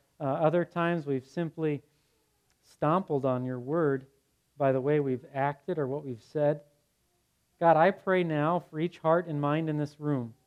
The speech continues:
that you would instill a passion and a desire for your word. I also pray right now, God, that you'd put someone on each of our hearts or minds that we could have as a partner. God, I pray for anyone in here this morning that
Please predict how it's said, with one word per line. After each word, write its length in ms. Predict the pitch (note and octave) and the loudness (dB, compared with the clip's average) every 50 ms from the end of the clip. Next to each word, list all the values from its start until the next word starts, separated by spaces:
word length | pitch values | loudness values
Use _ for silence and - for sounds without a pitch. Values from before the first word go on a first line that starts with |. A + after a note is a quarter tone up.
| _ _ _ _ _ _ - | _ _ _ _ _ _ -6
that 80 | E3+ | -2
you 140 | E3 F3 G3 | 0 2 4
would 100 | G#3+ G#3+ | 6 6
instill 420 | G3 F3+ - - - F#3+ F3 D#3+ C#3+ | 4 4 0 -2 0 2 4 4 4
a 40 | |
passion 580 | - - - D#3+ D#3 D#3+ E3+ E3+ - - G3+ F#3+ | 2 -2 -4 -2 0 2 0 0 -2 -4 -6 -4
and 140 | F3 D#3+ D3+ | -4 -4 -4
a 60 | C#3+ | -2
desire 720 | C3 D3 C#3+ C3 A#2+ C#3 C#3+ D3 D3+ D3 C3 B2 B2 B2 - _ _ _ _ - | 0 0 0 0 2 0 2 4 4 4 2 0 -2 -4 -8 _ _ _ _ -4
for 140 | D#3+ D#3+ D#3 | 0 0 0
your 200 | D3+ D3+ D3 C#3+ | 0 0 -2 -2
word. 360 | C#3 C#3+ D3 C3+ B2 A#2 A#2 A#2 - _ _ _ _ _ _ _ _ _ _ _ _ _ _ _ - | 0 0 0 0 0 -2 -8 -12 -20 _ _ _ _ _ _ _ _ _ _ _ _ _ _ _ 4
I 80 | E3+ F#3 | 6 8
also 200 | G3 F#3+ - F#3+ | 8 8 6 0
pray 220 | - - G3 F#3+ | 0 2 4 4
right 200 | F#3 F#3 F#3+ F#3 | 6 4 4 4
now, 200 | F3 F3 F3+ F#3 | 4 4 2 4
God, 260 | F3+ F#3+ F3+ F#3 F#3 E3+ | 4 4 4 4 4 2
that 100 | F3+ F3 | 0 0
you'd 200 | F#3+ G3+ F3+ - | 0 0 0 0
put 200 | - G3+ G3 - | -2 -2 -2 -2
someone 340 | - - G3 G3+ G3+ G3 | -2 -2 -2 0 0 0
on 100 | F3+ E3+ | -2 -2
each 200 | F3 F#3+ F#3+ - | -2 -4 -4 -2
of 80 | F#3+ F3+ | 0 2
our 160 | F3+ F3 E3 | 4 4 4
hearts 320 | D3+ E3+ F3+ F#3 F3+ - F3+ | 4 2 2 2 0 -2 -4
or 80 | F3 | -4
minds 260 | E3+ E3+ E3+ F3 E3+ | -2 -2 -2 -2 -2
that 80 | D#3 E3 | -4 -4
we 140 | D#3+ F3+ F3 | -4 -6 -6
could 140 | - E3+ D#3 | -4 -4 -2
have 200 | D#3+ E3 E3 D#3+ | 0 0 0 0
as 100 | D3+ C#3 | -4 -6
a 40 | C3 | -8
partner. 480 | - - D#3+ D#3+ D#3+ D#3+ C3+ B2 A2+ - _ _ _ _ _ _ _ _ _ _ _ - | -6 -4 -4 -4 -4 -6 -12 -18 -18 -18 _ _ _ _ _ _ _ _ _ _ _ 2
God, 120 | F3+ F3 | 4 4
I 100 | F3+ F#3+ | 6 4
pray 260 | F#3+ - - G3+ G3+ | 4 2 2 2 2
for 140 | F#3 - G3 | 2 0 -2
anyone 260 | F#3+ F#3+ F#3+ F#3+ F#3+ | -2 -2 -2 -2 -2
in 80 | F3+ E3 | -2 -2
here 120 | E3+ F#3 | -2 -2
this 220 | F#3 F3+ F3 - - | -2 -2 -4 -6 -6
morning 340 | F#3 F#3+ F#3+ F3+ F3 E3 D#3+ | -4 -2 -2 -2 -2 -2 -2
that 220 | D#3 D3 D3 - | -2 -2 -2 -6